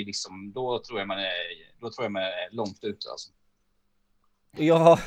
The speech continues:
Speaker 2: och jag säger som jag alltid gör. Jag är från nittonhundrafemtiotalet. Och, eh, nej då,
Speaker 1: Ja,
Speaker 2: jag
Speaker 1: du
Speaker 2: är,
Speaker 1: är fan, du är
Speaker 2: jag är
Speaker 1: riktigt
Speaker 2: gammaldags.
Speaker 1: konservativ jävel, Joel.
Speaker 2: Ja, jag är
Speaker 1: Ja,
Speaker 2: konservativ.
Speaker 1: du är gammaldags.
Speaker 2: Ja,
Speaker 1: Ja.
Speaker 2: jajamän, så är det.
Speaker 1: Du, du hör hemma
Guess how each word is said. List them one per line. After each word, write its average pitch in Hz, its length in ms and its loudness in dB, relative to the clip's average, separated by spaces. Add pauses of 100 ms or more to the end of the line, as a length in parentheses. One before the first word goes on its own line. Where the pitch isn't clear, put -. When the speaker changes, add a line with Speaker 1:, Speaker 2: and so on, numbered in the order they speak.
(240)
Speaker 2:
och 147 100 -2
jag 147 160 2
säger 135 260 2
som 127 200 -4
jag 135 120 2
alltid 131 260 0
gör. 127 140 2
Jag 147 220 4
är 151 40 4
från 147 320 2
nittonhundrafemtiotalet. 131 1300 -2 (560)
Och, 139 360 2
eh, 143 420 4 (500)
nej 147 240 10
då, 147 60 12
Speaker 1:
Ja, 165 220 10
Speaker 2:
jag 170 100 10
Speaker 1:
du 180 60 6
Speaker 2:
är, 160 40 6
Speaker 1:
är - 40 -10
fan, 170 160 2
du 139 240 0
är 175 60 4
Speaker 2:
jag 160 140 6
är 165 60 12
Speaker 1:
riktigt 175 120 10
Speaker 2:
gammaldags. 185 300 12
Speaker 1:
konservativ 143 240 6
jävel, 107 220 2
Joel. 110 120 4
Speaker 2:
Ja, 151 200 10
jag 156 120 10
är 160 40 10
Speaker 1:
Ja, 156 40 8
Speaker 2:
konservativ. 147 520 6
Speaker 1:
du 220 60 4
är 220 40 4
gammaldags. 170 480 2
Speaker 2:
Ja, 151 320 4
Speaker 1:
Ja. 151 160 8
Speaker 2:
jajamän, 151 280 8 (140)
så 151 60 4
är 151 120 10
det. 127 80 4
Speaker 1:
Du, 131 360 4
du 139 200 4
hör 143 120 4
hemma 139 280 0